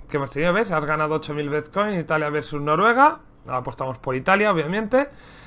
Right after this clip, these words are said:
Y Bélgica versus Israel. Obviamente iba a ganar, eh, Bélgica. Esto no es una ciencia cien por cien, con lo cual aquí nos podemos arriesgar y perder mucho dinero.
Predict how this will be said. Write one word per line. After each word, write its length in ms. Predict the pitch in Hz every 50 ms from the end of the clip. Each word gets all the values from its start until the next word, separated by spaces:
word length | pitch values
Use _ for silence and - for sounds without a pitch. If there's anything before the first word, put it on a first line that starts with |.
| - - -
Y 140 | - 233 262
Bélgica 500 | 247 240 226 - 254 240 220 - 247 240
versus 600 | 214 196 190 185 - - - 196 196 196 - - -
Israel. 560 | 170 196 190 170 151 123 113 120 113 107 - -
Obviamente 440 | 120 123 131 143 151 160 170 160 202
iba 120 | 175 151
a 20 |
ganar, 360 | 135 127 127 120 143 139 139 143
eh, 560 | 139 131 139 135 135 131 127 123 120 117 - - - -
Bélgica. 520 | 131 127 151 143 127 - - - - - - -
Esto 280 | - 156 156 - - 165
no 140 | 165 180
es 140 | 185 175 -
una 140 | 160 160 151
ciencia 380 | - 185 190 175 - 139 120 113
cien 240 | - - 139 143
por 160 | 143 185 185 175
cien, 280 | - 254 277 302 302 - - - - - - - - - -
con 160 | - 240 233
lo 100 | 233 226
cual 160 | - 233 226
aquí 180 | 226 220 190 220
nos 120 | 214 214 208
podemos 300 | - 190 185 190 175 180
arriesgar 500 | 185 170 175 170 160 165 185 208 208 -
y 80 | 170
perder 280 | 143 151 147 151 160 165
mucho 340 | 170 180 190 - - 202 190
dinero. 320 | 165 123 120 120 107 -